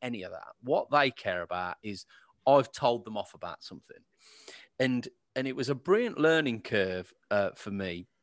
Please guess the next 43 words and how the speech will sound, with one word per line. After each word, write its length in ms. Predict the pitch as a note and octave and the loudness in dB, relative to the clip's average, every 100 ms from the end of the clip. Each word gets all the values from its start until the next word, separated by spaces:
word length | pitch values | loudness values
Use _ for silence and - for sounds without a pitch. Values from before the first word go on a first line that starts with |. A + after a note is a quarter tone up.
| G#2+ | -8
being, 440 | G#2+ G#2 G2 - | -4 -4 -6 -10
doing 200 | F#2+ A2 | -8 -6
this 160 | G2 - | -6 -4
managerial 520 | G2+ G2 G#2 G2 F2+ | -4 -2 -4 -4 -4
kind 220 | - F#2 | -6 -10
of 60 | E2 | -10
thing, 140 | F2+ | -14
because 380 | E2+ - A#2 G2+ - - - _ _ - - - _ - | -14 -6 -4 -4 -12 -20 -20 _ _ -20 -20 -20 _ -2
what 220 | B2+ E3 | 4 6
I 140 | F#3+ F#3 | 6 6
realized 760 | E3+ F3+ E3+ B2+ G2 F#2+ - | 8 8 8 8 6 4 -4
is 280 | C#2 - - - _ _ - | -12 -12 -16 -20 _ _ -2
that 200 | C#3 B2+ - | 0 2 -2
if 160 | - | 0
I 120 | B3+ | 2
turn 340 | B3+ - E3+ D#3 | 2 2 2 4
around 200 | D3 C3 | 2 2
to 80 | - | -2
someone 300 | - G#2+ G2+ | -8 -6 -6
and 120 | G2+ | -8
say, 200 | - G#2+ | -4 -4
"Look, 140 | G#2 G#2 | -2 -4
you've 200 | B2+ C3 | -4 -4
been 140 | B2+ A2+ | -2 -2
off 180 | G#2+ | -4
for, 360 | - G2+ F#2 F2 - _ _ - | -6 -6 -4 -6 -12 _ _ -12
for 260 | - F#2 - | -6 -6 -6
four 380 | _ - G#2+ F2+ | _ -2 2 2
weeks 500 | E2+ F#2+ - - - - _ | 0 -8 -10 -10 -10 -14 _
and, 300 | F#2+ F2+ F2 - _ - | -10 -10 -14 -16 _ -10
you 160 | A2 | -6
know, 360 | F#2+ F#2+ F#2+ G2 - | -4 -4 -4 -6 -8
uh, 320 | G2 F#2+ F#2 | -6 -6 -6
and 140 | G#2 G2+ | -6 -6
we're 60 | |
struggling, 720 | G2 - A2+ A2+ A2 G#2+ G#2 G#2+ | -4 0 0 4 2 2 -2 -8
you, 120 | G2 G2+ | -14 -10
you've 220 | G2+ G2 | -8 -4
been 140 | A2+ | -2
away, 340 | A2+ G#2 G#2+ G#2 | 0 2 2 2
you've 200 | G2 F#2 | -2 -6
been 200 | A2 G#2 | -6 -6
sick, 340 | - - G2+ | -8 -6 -6